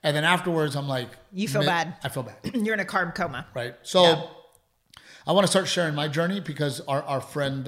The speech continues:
Speaker 1: um, Gina, um,
Speaker 2: Uh-huh.
Speaker 1: Wilson's wife.
Speaker 2: Yes.
Speaker 1: She's, she's a, a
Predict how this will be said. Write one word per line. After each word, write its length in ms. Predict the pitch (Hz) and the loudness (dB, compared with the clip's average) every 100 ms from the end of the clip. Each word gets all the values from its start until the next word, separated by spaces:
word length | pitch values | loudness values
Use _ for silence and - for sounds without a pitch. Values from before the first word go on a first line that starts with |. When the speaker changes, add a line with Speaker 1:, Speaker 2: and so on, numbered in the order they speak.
| 131 | -6
Speaker 1:
um, 640 | 123 120 117 113 110 110 - - - | -6 -6 -8 -14 -16 -20 -20 -20 -10
Gina, 460 | 120 151 160 190 - _ _ _ _ _ - | -4 -2 -2 -4 -12 _ _ _ _ _ -6
um, 100 | 202 | -2
Speaker 2:
Uh-huh. 160 | 190 127 | -2 0
Speaker 1:
Wilson's 360 | 139 135 156 139 | 0 0 -4 -2
wife. 340 | 151 156 - | -2 -4 -8
Speaker 2:
Yes. 220 | 185 156 - - | -4 -4 -6 -14
Speaker 1:
She's, 400 | - 147 139 135 - | -8 -4 -4 -6 -6
she's 300 | 151 147 135 | -4 -4 -4
a, 260 | 127 131 135 | -6 -8 -10
a 520 | 117 113 110 107 | -8 -8 -12 -14